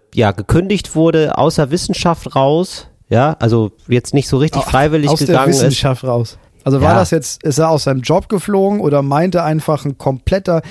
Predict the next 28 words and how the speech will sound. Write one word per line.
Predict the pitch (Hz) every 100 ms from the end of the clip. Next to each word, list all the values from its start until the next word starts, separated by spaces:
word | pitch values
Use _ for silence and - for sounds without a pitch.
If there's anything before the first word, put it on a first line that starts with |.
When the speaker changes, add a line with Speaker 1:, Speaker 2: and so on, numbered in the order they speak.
| -
Speaker 2:
meinten | - 165 214
alle | 196 151 190 214 180 170 190 180 - 170
MeeresbiologInnen | 165 160 165 160 151 147 143 143 -
der | 143 135
Welt, | 127 123 123
meinten, | 131 131 131 131 - -
okay, | 131 139 131
also | 120 123
ganz | 135 147 156
im |
Ernst, | 151 139 151 - - _ _ - _ _
ich | 127 -
weiß, | 156 170 170 -
wir | 139
haben | 143
verschiedene | 147 - 156 147 139 135
Ansichten, | 147 165 151 151 - 156 139
wie | 139
tief | - 147
das | 147 139
Meer | 143 160 170
ist | -
und | 156
so, | 143 156
Marianengraben, | 147 139 135 151 156 151 151 160
D | 147 135
D | 135
R, | 147 143